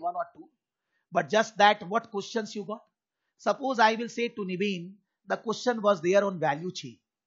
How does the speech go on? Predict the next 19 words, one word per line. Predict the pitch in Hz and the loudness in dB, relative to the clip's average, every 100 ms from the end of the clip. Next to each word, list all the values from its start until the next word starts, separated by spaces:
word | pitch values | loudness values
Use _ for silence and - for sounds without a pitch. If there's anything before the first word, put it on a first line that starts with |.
| _ _ _ _ - | _ _ _ _ 0
I | 180 233 | 2 4
will | 269 | 2
say | - 247 | 0 0
to | - | 0
Niben, | 214 190 202 185 165 170 _ - | -2 0 0 0 -4 -12 _ -2
the | 196 | 0
question | 196 220 - 262 220 | 2 0 2 2 6
was | 220 175 | 4 6
there | 175 214 - | 4 4 2
on | 202 202 | 0 0
goodwill | 165 175 214 214 - _ _ _ _ _ _ _ _ _ - | -2 -2 -2 -2 -10 _ _ _ _ _ _ _ _ _ -4
adjustments | 196 175 208 - 190 156 180 | -2 0 0 0 -4 -4 -2
relating | 190 202 220 208 | 2 2 2 -6
to | 202 | -6
consolidation. | 143 143 151 143 135 - 127 _ _ _ _ - | -6 -8 -8 -8 -10 -16 -20 _ _ _ _ 6
I | 202 | 8
will | 247 254 | 8 4
say, | 240 | 2
"Remain, | 233 202 202 160 170 | 2 2 -2 -4 -10